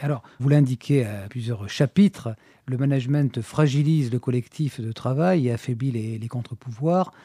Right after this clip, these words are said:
Les tensions entre capitalisme et démocratie s'expriment dans l'entreprise et fragilisent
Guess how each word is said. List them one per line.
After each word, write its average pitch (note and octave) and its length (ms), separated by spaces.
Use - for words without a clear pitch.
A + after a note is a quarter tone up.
Les C#3+ 140
tensions D3 680
entre D#3+ 300
capitalisme C3 760
et A#2+ 60
démocratie B2 800
s'expriment D3 600
dans D#3 160
l'entreprise D3+ 640
et C3 260
fragilisent D3 800